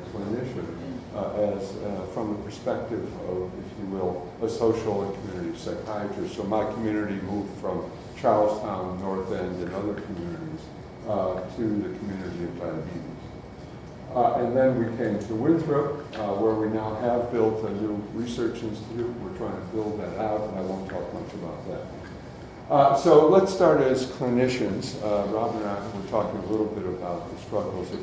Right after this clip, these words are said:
kids get into diabetes. And in the old days when we had a diabetes inpatient unit for educational purposes, uh, I used to make, uh, rounds looking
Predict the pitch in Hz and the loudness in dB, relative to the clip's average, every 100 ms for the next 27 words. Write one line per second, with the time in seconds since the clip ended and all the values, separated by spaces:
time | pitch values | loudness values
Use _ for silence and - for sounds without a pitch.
0 | - 95 - - 87 - - 196 - - | -4 -4 -4 -6 -6 -4 -4 -4 -6 -8
1 | 82 165 87 117 85 85 - - - - | -8 -8 -8 -6 -6 -8 -12 -14 -12 -2
2 | 117 113 - 139 120 120 143 151 135 131 | 0 2 0 0 2 6 8 8 8 6
3 | 120 120 113 110 110 104 104 110 107 104 | 4 2 0 2 2 2 2 2 2 2
4 | 104 - 143 135 123 151 151 110 98 107 | 0 -2 -2 -2 0 0 0 -2 -2 0
5 | 104 98 95 107 98 107 - 139 147 160 | 0 0 -2 -2 2 2 0 2 4 2
6 | - - - 107 - 92 - 87 - - | 0 -6 -4 -2 -2 -4 -6 -6 -6 -10
7 | - - - 123 123 131 143 139 139 117 | -12 -12 -6 -2 0 4 4 4 0 0
8 | 120 113 117 110 104 98 - - - 110 | 4 4 2 0 0 0 -2 -8 -12 0
9 | 117 110 110 107 107 - 113 113 110 | 2 4 2 0 -2 -4 -4 -2 -4